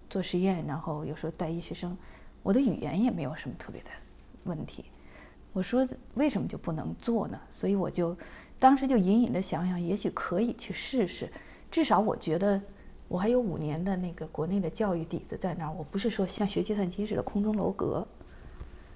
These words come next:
当时就慢慢的，然后有一些人呢，已经，比如说我的一些前辈，一些中国人，他们就考-，已经考过了。但是他就跟我说：“你没有绿卡就不要想。”这些东西反正都是很多不确定的因素。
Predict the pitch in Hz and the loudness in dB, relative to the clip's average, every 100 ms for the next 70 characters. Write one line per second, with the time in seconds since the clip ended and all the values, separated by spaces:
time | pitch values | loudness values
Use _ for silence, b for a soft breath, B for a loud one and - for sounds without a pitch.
0 | B - 294 339 269 285 285 320 247 285 | B 8 10 10 8 4 6 8 8 6
1 | 302 - - 208 269 226 196 - 226 240 | 4 0 4 4 6 6 6 4 0 2
2 | 254 247 190 180 196 185 170 185 196 208 | 2 4 4 4 2 2 0 2 2 0
3 | - - - - - 180 180 185 156 170 | -6 -18 -18 -18 -2 2 4 2 2 2
4 | 190 - 156 160 185 185 139 - - 170 | 0 2 0 0 2 2 0 -2 -2 -2
5 | 170 120 120 135 - 175 180 - - - | 0 0 0 -4 -4 -4 -4 -6 -6 -10
6 | - 160 165 208 - - - 196 - B | -4 -2 -2 -2 -4 -8 -2 -2 -2 B
7 | B B B B B 233 208 220 220 202 | B B B B B 4 4 4 2 2
8 | 180 170 - 170 160 175 175 180 - - | 0 0 -2 -2 0 0 0 -2 -4 -6
9 | - 180 170 165 - - - B B B | -10 -4 -4 -4 -6 -8 -12 B B B
10 | B B B - - 269 277 254 262 202 | B B B 0 4 6 8 8 6 6
11 | 151 175 196 202 196 180 135 - B B | 4 2 2 2 2 2 0 -4 B B
12 | - - 180 202 240 202 - - 240 196 | 0 6 6 6 2 -2 -2 2 4 2
13 | 165 175 185 - | 0 0 -2 -2